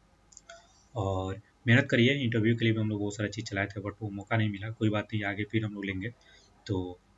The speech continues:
अगर आपका इस बार भी free नहीं हो रहा है, तो कोई बात नहीं, अगली बार लग के लीजिए, मेहनत करिए, ठीक है।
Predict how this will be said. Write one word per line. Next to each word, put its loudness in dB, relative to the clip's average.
अगर 6
आपका 4
इस 2
बार 2
भी -2
free 0
नहीं 4
हो 4
रहा 4
है, -2
तो -8
कोई 2
बात 2
नहीं, 4
अगली 0
बार 2
लग -6
के -4
लीजिए, -2
मेहनत 0
करिए, -4
ठीक -4
है। -6